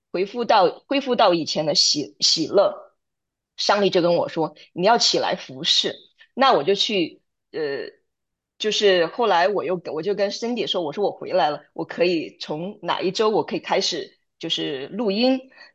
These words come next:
后来何牧师，呃，到了第二周、第三周，他们要叫我，叫我这个总结，那我很开心，因为我觉得在这个过程当中，我的心思意念不再回到我自己，我的心思意念而是转向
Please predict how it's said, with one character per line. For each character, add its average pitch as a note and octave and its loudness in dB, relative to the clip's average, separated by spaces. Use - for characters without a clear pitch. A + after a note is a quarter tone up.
后 G#3+ 2
来 F3+ 4
何 D#3+ -8
牧 F3+ -4
师， F#3+ 0
呃， - -10
到 G3 4
了 F3 6
第 G#3 2
二 G3 6
周、 D#3+ -2
第 F#3 -2
三 G3+ 0
周， E3+ -4
他 F#3 -6
们 F#3 -2
要 F3+ 4
叫 E3+ 0
我， A#2 -4
叫 F3+ 0
我 - -6
这 F3 -4
个 - -2
总 D3+ -8
结， D3 -10
那 G#3+ -2
我 A3 -4
很 D#3 -4
开 E3 -2
心， F3 -6
因 F#3 -4
为 G#3 2
我 F3 2
觉 E3+ -4
得 G3+ 0
在 G#3+ 0
这 G#3+ -2
个 - -10
过 G3+ -4
程 E3+ -8
当 G3+ 0
中， G3+ -6
我 F#3 4
的 F#3 6
心 A3+ 2
思 A3+ -4
意 A3 -2
念 G3 0
不 D#3 -8
再 F3+ 0
回 D#3 -8
到 E3 4
我 D3 -2
自 F3 -6
己， - -10
我 D#3+ -4
的 E3+ 0
心 G3+ -4
思 F#3+ -4
意 F#3 0
念 F3 2
而 - -4
是 F3 -6
转 D3+ -2
向 C#3 -6